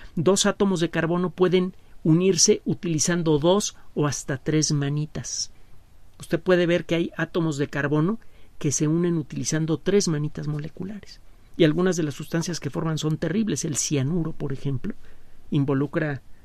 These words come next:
una triple ligadura entre dos átomos de carbono. Bueno, los alcanos son moléculas especialmente simples. Son cadenas de átomos de carbono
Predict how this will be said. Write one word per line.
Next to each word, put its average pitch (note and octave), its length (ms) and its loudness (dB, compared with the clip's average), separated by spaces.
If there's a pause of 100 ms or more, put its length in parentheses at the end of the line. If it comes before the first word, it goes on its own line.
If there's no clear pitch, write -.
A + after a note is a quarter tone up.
(100)
una D#3 320 0 (260)
triple E3+ 460 2
ligadura D3 500 0
entre C3+ 240 -4
dos - 200 -10
átomos D3 340 -6
de D#3+ 80 -10
carbono. F3 340 -8 (240)
Bueno, C#3 220 0 (3000)
los F#3+ 280 6
alcanos G#3+ 420 2
son G#3 100 4
moléculas F#3 500 0
especialmente E3 640 -2
simples. - 500 -6 (320)
Son - 380 4
cadenas G3 480 4
de F3 120 4
átomos F#3 340 0
de D#3 120 2
carbono D#3 480 2